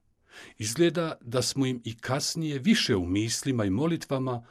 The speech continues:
nego kad su bili aktivni dionici i sluge našega svakodnevnog života.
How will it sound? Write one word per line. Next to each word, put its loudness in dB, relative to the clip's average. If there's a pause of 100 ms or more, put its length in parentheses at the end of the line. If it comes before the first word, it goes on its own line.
(380)
nego 0
kad -2
su -4
bili -2
aktivni -4
dionici -4
i -8
sluge -2
našega -2
svakodnevnog -4
života. -10